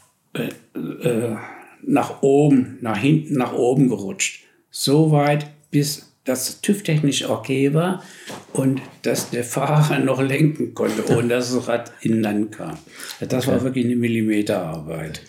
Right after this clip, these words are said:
Speaker 1: Naja, so ging das schon ziemlich so um das Auto drumherum. Da war vieles, äh, zu ändern. Oder die A-Säule, die hat noch nicht den richtigen Ausblick gewährt, mussten wir auch ein bisschen strategisch umändern, aber
Speaker 2: Okay.
Speaker 1: optisch so,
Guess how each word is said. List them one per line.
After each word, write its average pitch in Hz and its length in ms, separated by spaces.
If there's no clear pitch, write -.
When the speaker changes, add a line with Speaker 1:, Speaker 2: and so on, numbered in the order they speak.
Speaker 1:
Naja, 120 540
so 120 260
ging 147 260
das 143 400
schon 127 280
ziemlich 147 360
so 123 140
um 120 100
das 123 200
Auto 131 200
drumherum. 117 460
Da 92 80
war 101 340
vieles, 123 580
äh, 92 320
zu - 160
ändern. 92 520
Oder 98 220
die 110 100
A-Säule, 110 760
die 110 220
hat 110 200
noch 110 240
nicht 113 200
den 107 160
richtigen 110 500
Ausblick 113 560
gewährt, 113 560
mussten 107 320
wir 101 120
auch 117 280
ein 113 80
bisschen 113 540
strategisch 113 580
umändern, 113 560
aber 104 280
Speaker 2:
Okay. - 160
Speaker 1:
optisch - 340
so, 117 400